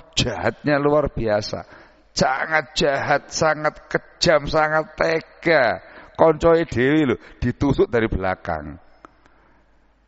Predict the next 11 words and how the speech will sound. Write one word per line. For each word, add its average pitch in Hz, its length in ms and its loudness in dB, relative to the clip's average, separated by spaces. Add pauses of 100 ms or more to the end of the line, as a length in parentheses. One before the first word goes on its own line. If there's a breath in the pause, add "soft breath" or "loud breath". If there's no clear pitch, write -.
(1120)
Orang 101 240 2
lain 147 200 4
yang 139 80 2
melakukan 120 440 0
mungkin 110 280 0
lebih 98 160 -4
gampang 90 680 -2
sembuhnya. 87 720 -4 (1040)
Ini 110 160 -2
sahib 92 320 -2
qarib, 80 320 -6